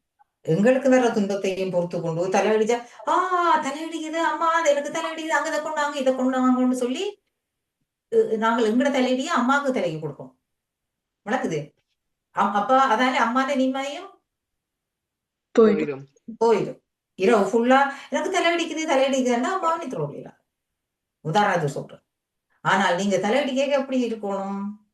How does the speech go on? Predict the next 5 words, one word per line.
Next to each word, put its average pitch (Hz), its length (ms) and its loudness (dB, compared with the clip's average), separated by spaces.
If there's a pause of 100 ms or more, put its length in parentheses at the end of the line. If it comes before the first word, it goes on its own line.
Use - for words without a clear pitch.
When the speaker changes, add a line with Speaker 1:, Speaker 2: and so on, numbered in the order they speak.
(1500)
Speaker 1:
எங்களோட 180 360 0
துன்பத்தை 156 380 -2
கொஞ்சம் 285 280 -6
பொறுத்து 285 220 -4
கொள்வோம். - 340 -8